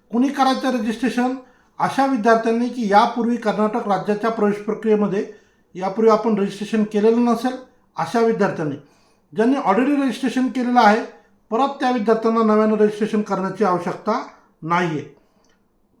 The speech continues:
रजिस्ट्रेशन जे असणार आहे ते कधीपर्यंत ओपन आहे?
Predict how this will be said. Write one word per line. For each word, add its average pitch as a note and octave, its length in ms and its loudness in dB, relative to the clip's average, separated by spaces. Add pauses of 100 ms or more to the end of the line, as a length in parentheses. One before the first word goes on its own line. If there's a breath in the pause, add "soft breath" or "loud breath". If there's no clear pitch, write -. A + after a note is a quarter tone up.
(380)
रजिस्ट्रेशन C#4 600 0
जे C4+ 80 4
असणार B3 340 4
आहे G#3 220 4 (1400 soft breath)
ते G#3 120 -8
कधीपर्यंत B3+ 520 0
ओपन B3 280 2
आहे? A#3 280 4